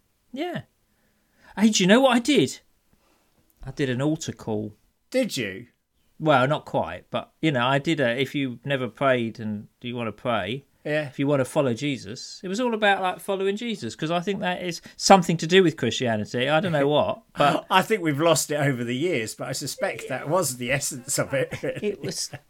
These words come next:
Speaker 1: kind of hinted at early on. Uh, so it was, it was all to do with that thing we talked about last week. I've decided to follow Jesus
Speaker 2: Yeah.
Speaker 1: and, you know.
Speaker 2: Talked about and sung about.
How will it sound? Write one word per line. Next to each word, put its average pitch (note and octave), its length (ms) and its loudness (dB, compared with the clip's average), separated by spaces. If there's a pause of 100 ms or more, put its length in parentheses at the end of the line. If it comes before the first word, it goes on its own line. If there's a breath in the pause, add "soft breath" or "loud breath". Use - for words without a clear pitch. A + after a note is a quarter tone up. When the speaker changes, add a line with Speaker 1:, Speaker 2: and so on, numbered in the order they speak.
Speaker 1:
kind G#3+ 540 -6
of G3 100 -2
hinted G#3+ 500 6
at - 340 -2
early B2+ 340 2
on. A#2 240 0 (380)
Uh, F#3+ 520 2 (560)
so B3 220 0
it A#3+ 60 2
was, A#3 180 -2
it - 160 -8
was A#3 140 -8
all C#4+ 80 -6
to B3+ 120 -12
do A#3 160 -6
with G#3 100 -2
that G3 280 -4
thing F#3 180 -6
we F#3 40 -14
talked F3+ 220 -8
about F#3 160 -6
last F#3 200 -4
week. C3 100 -2
I've C#3 280 -2
decided C#3+ 440 -4
to C#3+ 80 -10
follow C3+ 260 -2
Jesus C3+ 260 -4
Speaker 2:
Yeah. A3 280 2
Speaker 1:
and, A#2 220 -10
you C#3+ 80 -10
know. A2 200 -12 (520 soft breath)
Speaker 2:
Talked G#3+ 300 2
about F#3 320 4
and F3+ 240 2
sung G3+ 340 -2
about. G2+ 560 -10